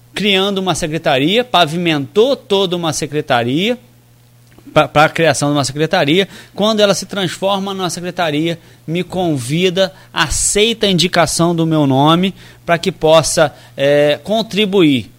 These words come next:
através dessa interlocução com a lerj, com o governo do estado, com o Bacelar, com, com o Nildo, é, ao, ao, ao, o governo Vladimir,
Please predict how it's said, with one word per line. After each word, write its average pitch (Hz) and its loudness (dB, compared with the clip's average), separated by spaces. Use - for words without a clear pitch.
através 147 2
dessa 143 0
interlocução 156 0
com 175 -4
a 180 2
lerj, 147 2
com 175 -8
o 175 -2
governo 175 0
do 175 -2
estado, 127 -2
com 175 -4
o - -4
Bacelar, 139 0
com, 165 -2
com 175 -6
o - -4
Nildo, 151 0
é, 151 -2
ao, 180 2
ao, 170 0
ao, 185 2
o 151 -4
governo 139 0
Vladimir, 139 0